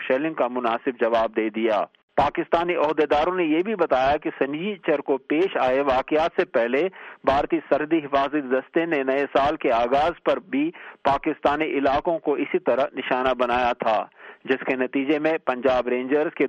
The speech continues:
دو سپاہی ہلاک ہو گئے۔ لیکن بھارتی عہدیداروں نے پاکستانی رینجرز پر سرحدوں پر نومبر دو ہزار تین سے نافذ فائر بندی کے سمجھوتے کی مسلسل خلاف ورزیاں کرنے کا الزام دہراتے ہوئے کہا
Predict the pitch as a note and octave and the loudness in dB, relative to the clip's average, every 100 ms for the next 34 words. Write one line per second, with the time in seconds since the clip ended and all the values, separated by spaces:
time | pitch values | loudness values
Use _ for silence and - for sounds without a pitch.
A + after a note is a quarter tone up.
0 | B2 D3 - C#3+ A#2 A#2 A#2 A#2+ A#2 - | 0 -4 -2 -2 0 0 0 0 0 0
1 | A2+ A2+ G#2+ G2 - _ _ - C#3 D#3 | 0 2 2 0 -4 _ _ -4 -2 0
2 | C#3 D#3 E3+ G3 D3+ D#3+ D3+ D#3 F#3+ F#3 | 2 0 2 0 2 2 2 2 0 0
3 | - C#3+ D3+ C#3+ D3+ D3+ D3+ C#3 C#3+ D3+ | 0 0 -2 0 0 0 0 0 0 0
4 | F3+ F#3+ - C#3 C3 C#3 C#3+ C#3+ F3+ G3 | 2 0 0 -4 0 0 0 0 -2 0
5 | - C3 C3 C#3+ D#3+ D3 C3+ C3 C3 C3 | -2 0 0 0 0 0 -2 0 0 2
6 | B2+ B2+ D3+ F3 F3+ C#3+ B2 A2 A2 C#3 | 0 0 -2 -2 -2 -2 0 -2 -2 -4
7 | - C3+ C#3+ C#3 C#3+ E3+ E3 - B2+ B2 | 0 0 0 -2 -2 -2 -2 -4 -4 -2
8 | C3+ C#3+ F3 D#3+ B2+ A2+ C3 F3 D#3+ D3 | -2 0 -2 -2 -8 -6 -2 0 2 -2
9 | C#3+ - - - - D3+ D#3 D3 C#3 C3 | -2 -10 -20 -8 0 2 2 0 -2 0
10 | D3 D3+ D#3 C3 B2+ C#3 D#3 C3 C3 C3 | 0 0 0 -4 -2 -2 0 0 0 -2
11 | C3 D3 E3+ - C3+ B2 B2 - A#2+ A#2 | 0 2 0 -2 -2 0 0 0 -4 -2
12 | A2+ A2 A2+ A2+ | 0 0 0 2